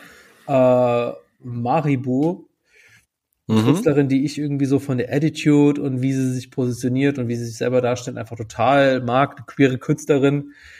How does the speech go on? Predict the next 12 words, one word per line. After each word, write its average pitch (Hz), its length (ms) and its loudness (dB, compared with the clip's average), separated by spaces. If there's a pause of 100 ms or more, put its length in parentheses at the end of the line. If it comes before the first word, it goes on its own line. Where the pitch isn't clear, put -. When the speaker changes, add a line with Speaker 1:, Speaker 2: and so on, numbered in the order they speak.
(340)
Speaker 1:
ähm, 120 680 0 (120)
hat - 200 -2
ein - 20 -4
Album 143 240 2
rausgebracht, 139 420 0
ihr 123 180 0 (340)
Debütalbum, 147 640 2
auch - 280 -4
total, 120 360 -2
also 127 260 -2 (520)
ich 156 160 -4
mein, 151 320 4